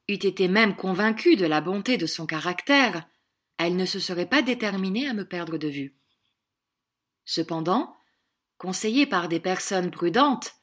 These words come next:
de peur d'essuyer les funestes effets du ressentiment de cette fée vindicative,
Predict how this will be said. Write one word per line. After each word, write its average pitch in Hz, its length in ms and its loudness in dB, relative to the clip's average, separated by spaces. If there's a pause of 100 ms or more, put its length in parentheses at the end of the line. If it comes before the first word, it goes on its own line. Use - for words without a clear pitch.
de 185 100 0
peur 185 280 -2
d'essuyer 247 560 2
les 175 120 2
funestes 240 520 0
effets 226 520 2
du 175 160 -2
ressentiment 214 760 0
de 156 100 0
cette 160 280 -4
fée 285 240 2
vindicative, 190 880 0